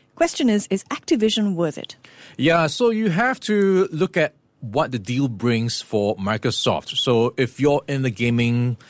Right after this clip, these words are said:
Speaker 2: field, you know, if you're a gamer or if you follow what's going on here, Activision is a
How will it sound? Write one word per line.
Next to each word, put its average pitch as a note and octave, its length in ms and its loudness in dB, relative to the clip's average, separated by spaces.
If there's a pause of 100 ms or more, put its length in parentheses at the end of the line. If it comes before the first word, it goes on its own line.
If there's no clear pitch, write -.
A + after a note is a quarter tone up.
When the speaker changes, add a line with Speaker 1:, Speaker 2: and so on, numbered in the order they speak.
(120)
Speaker 2:
field, A#2 460 2
you F#2+ 60 -6
know, F#2+ 160 -2
if - 180 -10
you're E2+ 140 -2
a - 20 -6
gamer A2+ 380 0
or F#2+ 340 0
if F2+ 160 -10
you E2+ 220 -6 (160)
follow A#2 400 2
what's A2+ 200 0
going A2 160 -2
on G#2+ 180 -4
here, G#2+ 200 0
Activision C3 580 0
is A#2 240 -6
a A2 200 -4